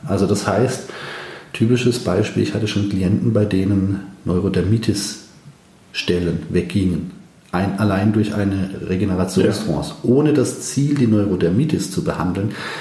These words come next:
Speaker 1: Die kamen dann zum Beispiel wegen anderer Themen, wegen Stress, wegen Angst. Ähm, und in der Reg-, nach der Regenerationstrance, in der nächsten Sitzung sagen sie mir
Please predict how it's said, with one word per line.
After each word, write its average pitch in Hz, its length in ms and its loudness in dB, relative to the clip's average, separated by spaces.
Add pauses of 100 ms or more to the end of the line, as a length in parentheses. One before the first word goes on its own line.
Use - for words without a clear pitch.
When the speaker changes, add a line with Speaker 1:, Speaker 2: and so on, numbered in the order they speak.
(300)
Speaker 1:
Die - 80 -4
kamen 110 380 0
dann 107 180 2
zum 104 220 0
Beispiel 101 420 0
wegen 92 220 -2
anderer 104 360 0
Themen, 95 360 -4
wegen 87 220 -2
Stress, - 420 -6
wegen 90 240 -2
Angst. 147 320 -2 (680)
Ähm, 101 520 4 (280)
und - 320 -4
in 127 80 2
der 120 100 4
Reg-, 120 240 0
nach 120 200 0
der 120 160 0
Regenerationstrance, 110 1300 2 (540)
in - 80 -16
der 101 100 2
nächsten 104 300 2
Sitzung 95 400 0
sagen 92 280 0
sie 92 120 0
mir 92 320 2